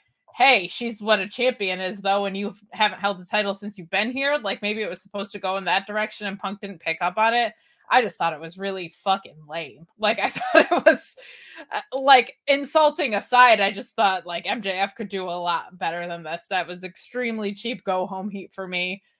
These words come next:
It has nothing to do with anything. I, I hated it. I popped for the Larry David thing, uh, mostly M J F saying,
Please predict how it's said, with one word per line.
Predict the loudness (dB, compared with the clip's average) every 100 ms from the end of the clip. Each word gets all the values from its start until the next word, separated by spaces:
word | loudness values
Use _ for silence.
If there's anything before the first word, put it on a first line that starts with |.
| _ -8
It |
has | -6 2
nothing | 2 2 -2
to | -8
do | -8 -6
with | -4 -4
anything. | -6 -6 -6 -8 -4
I, | -4 -4 -8
I | -6 -4
hated | -2 -4 0
it. | 2 2 -2
I |
popped | 0 2 2 -4
for | -10 -6 -4
the | -2 -2
Larry | -2 -4 -4 -8 -12 -6
David | -4 -2 -2 -4 -10 -20 _ _ _ _ _ _
thing, | 2 2 0 -6 -10 _
uh, | -2 -2
mostly | 0 0 0 0 0
M | 0
J | 0
F | 2 2
saying, | 2 0 0 -2